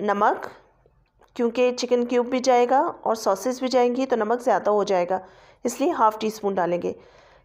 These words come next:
चिकन क्यूब शामिल कर दिया, हल्का सा तमाम मसाला मिक्स किया और इसमें हमने डाल दिया है पानी।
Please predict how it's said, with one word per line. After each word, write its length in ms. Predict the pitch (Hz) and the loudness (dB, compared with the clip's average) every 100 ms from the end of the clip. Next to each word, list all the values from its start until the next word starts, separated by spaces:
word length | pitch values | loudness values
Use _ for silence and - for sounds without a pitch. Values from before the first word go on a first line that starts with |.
| - | -4
चिकन 260 | 277 294 | 0 0
क्यूब 180 | 294 302 | 2 0
शामिल 320 | 302 285 277 | 2 2 2
कर 140 | 277 269 | 2 2
दिया, 180 | 262 277 | 4 2
हल्का 280 | 240 240 | 2 2
सा 120 | 262 277 | 0 0
तमाम 300 | 247 233 240 | 2 2 2
मसाला 280 | 247 233 | 2 2
मिक्स 280 | 220 226 226 | 2 0 0
किया 220 | - 277 254 | -4 2 2
और 100 | 233 | 2
इसमें 200 | 240 247 | 0 0
हमने 220 | 233 233 | 2 2
डाल 200 | 220 202 | 4 2
दिया 180 | 208 226 | 2 0
है 80 | 294 | 0
पानी। 400 | - 202 190 | 2 2 2